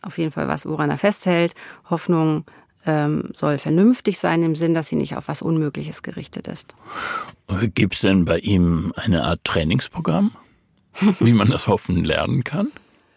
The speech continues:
Speaker 1: Habe ich bisher noch nicht so gesehen. Mir scheint es eher so, dass er, äh, er möchte uns schon ermutigen zu hoffen, weil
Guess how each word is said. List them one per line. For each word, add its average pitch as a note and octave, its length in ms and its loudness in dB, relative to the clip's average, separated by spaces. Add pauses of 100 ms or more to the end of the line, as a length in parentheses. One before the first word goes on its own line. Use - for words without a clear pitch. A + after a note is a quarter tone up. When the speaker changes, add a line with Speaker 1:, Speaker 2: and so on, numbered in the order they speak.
(960)
Speaker 1:
Habe F3 200 2
ich D#3+ 120 0
bisher F3+ 360 2
noch F#3+ 200 2
nicht F3+ 440 2
so F3 140 2
gesehen. D#3 760 2
Mir G#3 160 4
scheint B3+ 240 2
es B3+ 80 0
eher A3+ 320 2
so, A#3 360 2 (580)
dass G3+ 360 0
er, G3 520 2 (500)
äh, F#3 260 2 (200)
er F#3+ 120 2
möchte A#3+ 240 2
uns G3 120 -2
schon E4 180 4
ermutigen F#3+ 680 2
zu D3 200 -6
hoffen, D#3+ 520 2
weil F#3+ 600 2